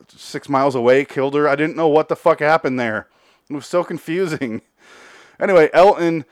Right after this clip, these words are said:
convinces Iris and Hope to let him go with him, 'cause they're trying to go somewhere. We don't know, really know where. Uh, Silas also tags along for no fucking reason. He just wants to be part of the group, sick of being the slow janitor, or everyone thinks he's a slow janitor. It's like on The Office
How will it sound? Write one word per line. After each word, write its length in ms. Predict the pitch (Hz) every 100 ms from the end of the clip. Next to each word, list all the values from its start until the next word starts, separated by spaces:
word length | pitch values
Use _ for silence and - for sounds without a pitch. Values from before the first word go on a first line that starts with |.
| _ _
convinces 480 | - 143 165 160 139
Iris 340 | 139 151 151
and 120 | 147
Hope 240 | 117 143 143
to 80 | 135
let 200 | 127 135
him 120 | 127
go 200 | 127 127
with 160 | 120
him, 260 | 110 117 117
'cause 140 | _ 107
they're 100 | 139
trying 240 | 139 147
to 80 | 131
go 320 | 123 127 127
somewhere. 500 | 123 139 127 107 104
We 80 | 107
don't 140 | 123
know, 160 | 120 117
really 240 | - 120
know 140 | 113 107
where. 320 | 98 98 95 _ _ _ _
Uh, 160 | 120 117
Silas 480 | - 156 170 165
also 320 | - 143 165 151
tags 340 | 147 123 113
along 380 | 120 110 110 110
for 180 | - 110
no 140 | 113
fucking 360 | - 120 - 104
reason. 360 | 104 104 120
He 120 | 120
just 160 | 123 123
wants 200 | 123 113
to 60 | 107
be 80 |
part 220 | 101 123 107
of 60 |
the 60 | 95
group, 280 | 92 107 -
sick 200 | 127 113
of 100 | 104
being 220 | 107 104
the 120 | 95
slow 320 | - 117 104
janitor, 560 | 104 98 110 85 90 85
or 60 |
everyone 240 | 95 95 87
thinks 300 | - 101 -
he's 100 | 85
a 60 |
slow 240 | 80 101 87
janitor. 320 | 87 90 92
It's 180 | 117 139
like 160 | 202
on 140 | 190 165
The 100 | 135
Office 500 | 113 120 - 135